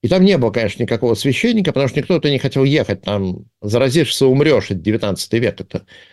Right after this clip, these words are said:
э, антибиотиков никаких. Э, люди от проказа умирали долго и очень жутко.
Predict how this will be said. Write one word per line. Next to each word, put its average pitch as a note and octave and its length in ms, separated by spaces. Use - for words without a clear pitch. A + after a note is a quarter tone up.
э, G#1+ 460
антибиотиков A#2+ 640
никаких. C3 600
Э, G#2 560
люди A#2 260
от A2 140
проказа G#2+ 460
умирали A2 460
долго G#2+ 500
и - 140
очень G2+ 280
жутко. F#2+ 540